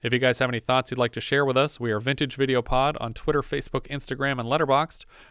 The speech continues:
Or as I've said before, you can find each of our full movie rankings for the year. We can also be found at vintage video podcast dot com. We also have a Discord now. You can find the button at the top of our dot com and join the twenty-four seven movie chat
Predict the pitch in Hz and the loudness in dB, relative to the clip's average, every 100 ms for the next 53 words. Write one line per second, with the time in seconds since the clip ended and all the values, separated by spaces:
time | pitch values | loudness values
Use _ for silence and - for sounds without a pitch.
0 | _ - 113 120 117 123 117 - 127 120 | _ -4 -2 0 0 -4 -4 -2 -2 0
1 | 117 113 120 131 131 131 117 - 147 147 | -4 -4 -4 -2 -6 0 -2 0 0 0
2 | 147 143 127 135 147 131 - 127 123 147 | 0 -2 -2 -2 -4 -8 -6 -4 -2 -2
3 | 190 - - _ 123 117 117 120 117 120 | -4 -10 -20 _ -4 -2 -2 -2 -4 -4
4 | 117 104 127 120 113 120 117 107 117 113 | -4 -4 -6 -8 -8 -4 -2 0 -2 -2
5 | 120 113 - - 117 - 127 135 160 - | -6 -6 -8 -4 -4 -4 -6 -6 -8 -12
6 | - _ _ - 139 - 139 120 110 135 | -20 _ _ 2 4 4 0 0 0 -4
7 | - 107 87 80 73 - _ _ _ - | 0 0 0 -4 -8 -12 _ _ _ -6
8 | 110 107 139 123 104 156 104 92 107 127 | -4 -2 -2 0 0 0 -2 -8 -4 -2
9 | 123 104 98 90 120 - 147 127 117 87 | 0 0 0 2 0 0 -4 -2 -4 -6
10 | 98 113 120 107 - 147 147 127 - 135 | -6 -4 -2 -4 -4 -6 -4 -6 -2 -2
11 | 117 117 147 127 107 117 | -2 -2 -4 -4 -2 -4